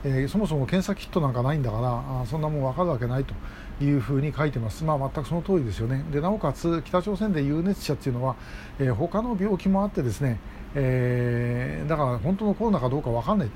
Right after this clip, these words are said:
で、ともかく、まあ、熱のある人間の数で入れちゃおうというふうにしたんだろうということです。まあ、一時が万事、えー、そういう国ですから、まあ、彼らの言ってることですね、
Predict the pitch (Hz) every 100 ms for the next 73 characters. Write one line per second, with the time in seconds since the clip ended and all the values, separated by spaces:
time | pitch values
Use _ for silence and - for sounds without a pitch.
0 | 185 143 139 208 175 131 143 127 127 185
1 | 190 190 147 139 147 147 147 170 131 117
2 | 120 139 131 - - - - - - 139
3 | 139 147 107 151 147 131 147 135 123 123
4 | 127 135 117 117 98 - 165 143 - 185
5 | 151 202 156 120 123 107 110 - - -
6 | 147 135 - 165 160 143 170 170 117 -
7 | 156 127 127 143 131 - 190 208 160 131
8 | - 160 180 180 131 131 160